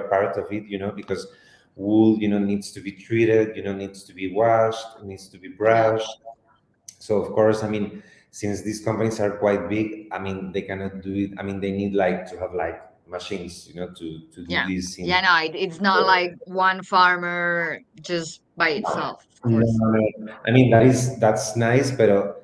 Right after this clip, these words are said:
Speaker 1: the thing is that because of the, the volumes that we, I mean, at the very beginning, our volumes, of course, were small,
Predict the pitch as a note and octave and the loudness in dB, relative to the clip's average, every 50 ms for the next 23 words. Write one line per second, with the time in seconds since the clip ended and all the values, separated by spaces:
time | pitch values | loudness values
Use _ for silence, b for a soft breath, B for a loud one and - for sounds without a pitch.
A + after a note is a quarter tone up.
0 | - - _ _ - G2 - A#2 A#2 A2+ A2 A#2+ A#2 A2+ - - - - - - | -20 -20 _ _ -16 -8 -4 -2 0 4 6 6 6 6 6 2 -2 -6 -10 -16
1 | - _ _ _ _ _ - G#2 G#2+ A2+ G#2+ - - A2 G2+ F#2+ G2 G2 G2 G2+ | -20 _ _ _ _ _ -8 -6 -2 0 0 2 2 2 2 2 0 -2 0 2
2 | G2+ G2+ G2+ G2+ G2+ - - - - G2 G2+ G2 - G2+ A2 A2+ A2+ A2+ A#2 A2+ | 2 4 2 2 0 -2 -10 -12 -6 -4 -4 -4 -2 0 2 2 4 4 2 2
3 | A#2 A2+ - A2+ A2 G#2+ G2+ G#2 A2 A2 A2 G#2+ A2 A2 A2 A2 G#2+ G#2 G#2+ A2 | 0 0 -2 -2 -4 -4 -4 -2 -2 0 0 0 -2 -2 -2 -4 -4 -4 -6 -4
4 | G#2+ G2+ F2+ G2 F#2 G2+ A2+ A2+ A2+ A2+ A2 A#2 A#2 A#2+ A#2 A#2+ - B B B | -4 -6 -8 -8 -4 -2 0 0 0 -2 -2 -2 -2 -2 -2 -4 -6 B B B
5 | B B B B F#2 F#2 G2 G2 F#2+ - G2+ G2+ G#2 G#2+ G#2+ A2 G#2+ - - - | B B B B -4 -2 0 0 0 0 0 0 0 0 -2 -4 -6 -8 -10 -14
6 | - - - G#2 G#2 G2+ - G2 G2 F#2+ F#2+ F#2+ - F#2 F#2+ F#2+ G#2 A2+ - - | -12 -6 -4 -4 -4 -2 -2 -2 -2 -2 -2 -4 -6 -6 -4 -4 -4 -4 -6 -10
7 | b b | b b